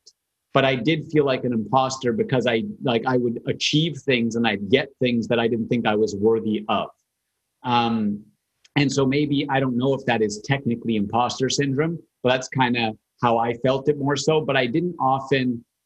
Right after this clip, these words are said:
have issues where thinking I wasn't good enough. And so that kind of puts me at contrast with a lot of people. Um, and, you know, and now in particular, I wouldn't say I often, if ever, experience it,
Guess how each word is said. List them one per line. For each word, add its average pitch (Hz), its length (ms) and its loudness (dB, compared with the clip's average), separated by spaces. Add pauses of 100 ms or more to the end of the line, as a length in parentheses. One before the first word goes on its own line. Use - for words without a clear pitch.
have 123 320 2
issues 127 500 0
where 113 240 0
thinking 120 340 0
I 107 120 2
wasn't 120 500 2
good 107 160 2
enough. 98 340 -2 (120)
And 113 300 0
so 110 500 0 (320)
that 131 240 0
kind 127 240 0
of 107 100 -6
puts 123 240 -2
me 117 140 2
at 110 160 -4
contrast 123 640 0
with 110 160 2
a - 20 -2
lot 104 240 2
of 110 160 -4
people. 143 480 0 (220)
Um, 110 500 0 (540)
and, 117 600 2 (280)
you 143 100 2
know, 123 340 0
and 127 220 2
now 151 240 2
in 131 140 -4
particular, 139 520 2
I 117 100 2
wouldn't 127 280 0
say 120 240 0
I 123 140 2
often, 135 640 -2
if 120 160 0
ever, 117 320 0
experience 143 720 0
it, 147 160 2